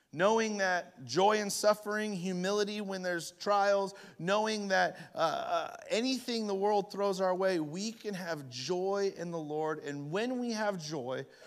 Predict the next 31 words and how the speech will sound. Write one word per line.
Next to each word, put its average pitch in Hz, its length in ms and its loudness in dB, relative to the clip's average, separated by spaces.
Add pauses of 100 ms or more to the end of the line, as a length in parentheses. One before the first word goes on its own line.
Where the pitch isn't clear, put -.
(160)
we 165 160 -2
can 165 180 -4
operate 170 640 0 (260)
healthy 170 560 0
as 151 240 -4
individuals, 185 1080 -6 (360)
and 156 100 -4
we 165 120 -4
can 165 180 -6
operate 160 520 -4
effectively 127 920 -6 (340)
as 135 200 0
the 131 120 -6
church. - 800 -4 (1160)
So - 140 -2
all 170 220 10
of 156 100 4
that 175 180 8
by 156 140 8
intro 170 720 2
to 165 140 -2
jump 175 260 2
into 165 180 -4
Philippians 170 540 -2
chapter 165 340 4
four, 156 460 0 (640)
picking 175 320 0
up 151 340 2
in 135 180 -4
verse 151 360 0
ten. 127 420 -4